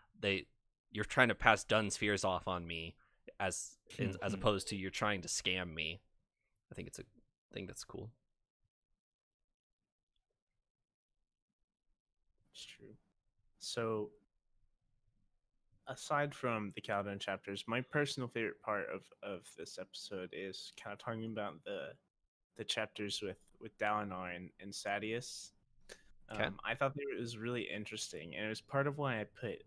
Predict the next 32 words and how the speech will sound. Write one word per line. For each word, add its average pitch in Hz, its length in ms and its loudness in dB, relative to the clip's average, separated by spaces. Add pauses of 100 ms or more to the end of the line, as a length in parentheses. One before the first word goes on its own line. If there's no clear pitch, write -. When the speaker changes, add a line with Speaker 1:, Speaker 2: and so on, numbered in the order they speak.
Speaker 3:
uh, 127 100 -6
scheming, 117 840 -6
because 131 280 -6
we 120 60 -6
see - 180 -2
a 120 80 2
lot 113 380 4
of, 107 200 4 (1000)
a - 20 -6
lot 120 160 4
of 123 120 -2
dialogue 104 640 4
between, 98 640 -10 (140)
like, 90 160 -18 (200)
the 113 140 0
wh-, - 240 -8
the 107 80 -4
whole 110 180 4
bunch, - 500 -2
right? 92 280 0
Speaker 1:
Mm-hmm. 101 200 -2
Speaker 3:
Dalinar, 101 500 -2
Sadeas, 98 960 -4 (600)
like, - 160 -12 (120)
Adolin, 107 580 -2 (260)
I 107 40 -8
believe, 104 480 -4
and 104 120 -4
Renarin, 104 640 0 (180)
uh, 78 220 -4 (920)
Dalinar's 101 480 -2
sons. 101 540 -6